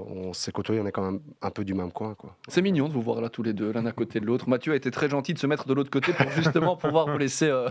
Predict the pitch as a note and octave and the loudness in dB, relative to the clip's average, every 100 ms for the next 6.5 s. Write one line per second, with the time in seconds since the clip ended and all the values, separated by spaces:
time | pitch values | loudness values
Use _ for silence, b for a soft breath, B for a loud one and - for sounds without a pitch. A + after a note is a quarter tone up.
0 | - F3+ E3+ E3+ D#3+ E3 E3+ D3 - B | 2 2 2 2 4 2 2 0 -2 B
1 | B F3+ D#3 E3+ G#3+ - G#3+ - G#3+ F#3+ | B 2 2 4 4 4 0 4 4 4
2 | G3 F#3+ G3 - D#3+ D#3+ D#3 D3+ D#3 D3+ | 4 2 2 2 0 0 0 0 2 4
3 | D#3+ D3 E3+ C3+ - C#3+ C3+ D#3 - B2 | 2 0 0 2 2 2 2 0 0 0
4 | G#2+ B B B - F#2 F#2+ G#2 G#2 - | -2 B B B -8 -6 -4 -4 -4 -6
5 | - - - B2 - - G#2 G2+ G2 C3 | -8 -4 -2 -2 0 -2 -2 -4 -2 0
6 | D3+ - C3 A#2 A2 | 0 0 2 2 2